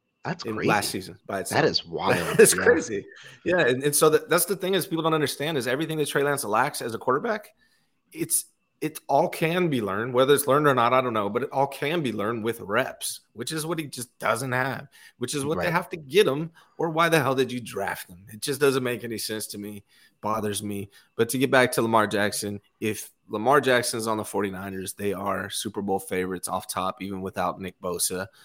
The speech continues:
Speaker 2: I mean, Nick Bosa is a great player, but he's, he's a pass rusher. It's
Speaker 1: You're right.
Speaker 2: important, but it's not, it's not a left tackle. It's not a quarterback. You know, it's, it's a pass rusher.
Speaker 1: And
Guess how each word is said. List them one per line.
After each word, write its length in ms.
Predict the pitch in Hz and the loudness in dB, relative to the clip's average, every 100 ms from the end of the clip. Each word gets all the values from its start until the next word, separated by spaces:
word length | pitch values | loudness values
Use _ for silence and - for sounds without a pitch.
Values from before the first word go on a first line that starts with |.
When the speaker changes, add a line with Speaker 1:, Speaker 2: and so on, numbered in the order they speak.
| - - _ _ | -20 -20 _ _
Speaker 2:
I 80 | 107 | 0
mean, 340 | 113 110 113 - _ - - - | 2 0 -2 -10 _ -20 -20 -2
Nick 180 | 175 185 | -2 6
Bosa 240 | 131 120 | 8 8
is 80 | 104 | 2
a 60 | 90 | -2
great 340 | 98 104 - | 0 -2 -4
player, 380 | - 104 104 98 | 0 4 6 4
but 120 | 107 | 0
he's, 200 | 127 113 _ | -4 -8 _
he's 160 | 147 | -2
a 60 | 170 | 0
pass 340 | 180 185 165 | 4 4 4
rusher. 400 | 107 95 - 90 _ | 2 0 -4 -10 _
It's 260 | 127 131 - | -4 -2 -4
Speaker 1:
You're 80 | |
right. 0 | |
Speaker 2:
important, 520 | 139 - 175 208 160 160 _ _ _ | -6 2 6 8 6 -4 _ _ _
but 140 | - 127 | 0 0
it's 200 | 127 - | 2 4
not, 440 | 139 127 123 - _ _ _ - - | 6 6 6 -2 _ _ _ -20 -18
it's 200 | - - | -10 -6
not 200 | 113 110 | 0 2
a 40 | 110 | 4
left 260 | 107 113 | 4 2
tackle. 480 | - 120 120 120 117 | 4 4 6 2 0
It's 160 | 98 - | -6 -2
not 140 | 98 | 0
a 40 | 98 | 0
quarterback. 640 | - 101 92 92 92 - _ - - - _ _ | 2 2 2 0 0 -4 _ -20 -20 -20 _ _
You 120 | - | -10
know, 220 | 90 90 90 | -6 -6 -8
it's, 260 | 175 - - | -12 -14 -10
it's 140 | - | -10
a 40 | - | -8
pass 300 | 131 117 - | -6 -6 -8
rusher. 260 | - - - _ _ _ _ _ _ - _ | -14 -16 -18 _ _ _ _ _ _ -20 _
Speaker 1:
And 240 | 165 170 | 10 10